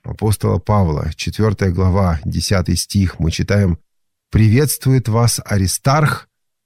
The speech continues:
заключенный вместе со мною, и Марк, племянник Варнавы, о котором вы получили приказание: если придет к вам, примите его". Несколько сразу моментов. Во-первых, мы узнаем, что это,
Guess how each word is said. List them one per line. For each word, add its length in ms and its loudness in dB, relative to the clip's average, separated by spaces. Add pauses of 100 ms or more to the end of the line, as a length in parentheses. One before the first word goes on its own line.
заключенный 840 2
вместе 480 0
со 180 0
мною, 460 2 (420)
и 140 2
Марк, 840 2 (240)
племянник 720 2
Варнавы, 680 0 (380)
о 100 -4
котором 420 2
вы 120 0
получили 600 0
приказание: 920 2 (320)
если 460 0
придет 500 -2
к 80 -8
вам, 380 2 (380)
примите 640 0
его". 440 0 (720)
Несколько 680 2
сразу 440 -4
моментов. 580 0
Во-первых, 420 0
мы 120 0
узнаем, 420 0
что 180 -4
это, 220 -2